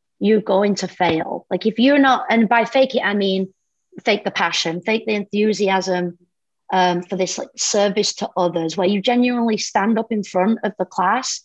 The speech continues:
and your goal is to make them better that day in some, in some way.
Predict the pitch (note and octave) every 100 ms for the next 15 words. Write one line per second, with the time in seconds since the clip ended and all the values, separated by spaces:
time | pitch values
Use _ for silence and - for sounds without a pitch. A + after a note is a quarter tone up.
0 | _ _ _ - A3 G#3 A#3 C4 G3+ F#3+
1 | A#3 A#3 - _ - A3 - A3 G3+ A3
2 | A3+ A3 F#3+ F#3+ F#3+ F3 E3+ E3 E3+ F3+
3 | F#3+ F#3 - F#3 F3+ F3+ F3+ F3 F#3 F3+
4 | E3+ F3+ F3+